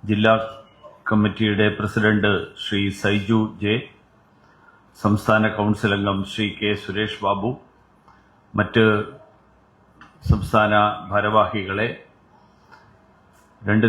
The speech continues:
ദിവസമായി നടക്കുന്ന ഈ സമ്മേളനത്തിൽ പങ്കെടുക്കാനായി സംസ്ഥാനത്തിന്റെ വിവിധ ഭാഗങ്ങളിൽ നിന്ന് എത്തിയിട്ടുള്ള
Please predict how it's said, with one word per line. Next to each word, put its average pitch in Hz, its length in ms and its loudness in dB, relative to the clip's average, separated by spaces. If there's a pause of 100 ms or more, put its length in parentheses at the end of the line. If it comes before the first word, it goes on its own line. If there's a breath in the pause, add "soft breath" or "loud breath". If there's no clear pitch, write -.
ദിവസമായി 107 580 2 (240)
നടക്കുന്ന 107 420 0 (760)
ഈ 107 100 0 (160)
സമ്മേളനത്തിൽ 113 600 2 (100)
പങ്കെടുക്കാനായി 101 720 0 (840)
സംസ്ഥാനത്തിന്റെ 110 840 0 (360)
വിവിധ 110 260 0 (160)
ഭാഗങ്ങളിൽ 107 680 2
നിന്ന് 104 260 0 (360)
എത്തിയിട്ടുള്ള 101 500 -2